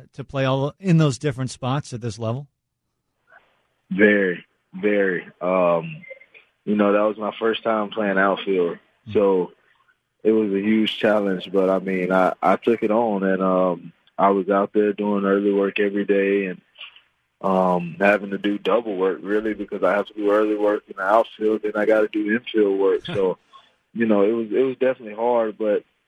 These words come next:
Speaker 2: it was all worth it, you know, and, and my biggest thing was I just wanna be on the field. I wanna be able to be in the lineup or whatever. So wherever I need to be, I, I'll be there. So, you know, it, it, um, it came down to me having to play left, so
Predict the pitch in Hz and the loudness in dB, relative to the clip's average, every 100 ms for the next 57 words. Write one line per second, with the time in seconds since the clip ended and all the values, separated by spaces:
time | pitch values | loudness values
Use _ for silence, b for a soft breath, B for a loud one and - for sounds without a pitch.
0 | - 127 120 120 110 107 110 107 92 - | -2 0 2 4 4 2 -2 -2 -12 -10
1 | 104 107 104 101 73 104 107 110 117 113 | -8 -2 0 0 0 -2 2 2 0 -2
2 | 104 120 120 117 113 110 110 117 117 113 | -4 -4 -2 2 2 2 -2 -4 -6 -8
3 | 107 113 107 98 - 110 98 98 107 107 | -4 -4 -4 -6 -2 0 2 2 0 -4
4 | 107 107 104 - 101 98 98 95 101 101 | 0 0 0 -6 -6 -6 -4 -2 0 2
5 | 101 - _ b b _ _ - 104 101 | 2 0 _ b b _ _ -4 2 4
6 | 101 98 101 104 98 87 101 104 107 104 | 2 0 -2 0 0 2 2 2 2 0
7 | 101 101 104 101 104 113 110 104 95 - | -2 -2 -6 -8 -2 0 2 2 2 0
8 | - 98 - 107 101 92 - 101 92 90 | 2 2 2 -2 0 0 0 0 0 -2
9 | _ - 104 95 92 - _ _ _ _ | _ -8 -4 -2 -2 -4 _ _ _ _
10 | - 104 - 95 101 98 95 95 92 87 | 0 2 2 0 2 2 2 0 -2 -8
11 | - 95 117 107 104 104 104 104 104 104 | -10 -4 -2 0 0 0 -2 -2 -2 0
12 | 101 - 104 101 107 120 - 98 95 | -2 0 0 2 2 2 -4 -4 -4